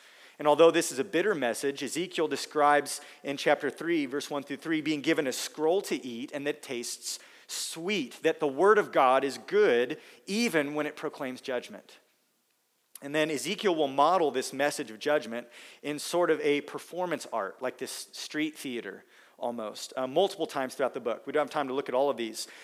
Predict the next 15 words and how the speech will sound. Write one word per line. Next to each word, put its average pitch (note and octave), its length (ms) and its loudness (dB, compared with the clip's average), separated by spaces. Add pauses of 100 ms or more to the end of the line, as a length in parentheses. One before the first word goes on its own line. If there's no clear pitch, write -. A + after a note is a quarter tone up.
(160)
but, C#3+ 320 0
but, C#3 240 2
um, B2+ 340 -4
Ezekiel E3+ 400 0
will D#3 140 2
build D#3 280 6
a D3 40 2
little C#3+ 240 2
mini E3+ 280 -4
model D3 440 4
of B2 80 -4
Jerusalem, A2+ 640 -8
like A#2+ 240 0
with A#2+ 140 -10
a, A2 80 -8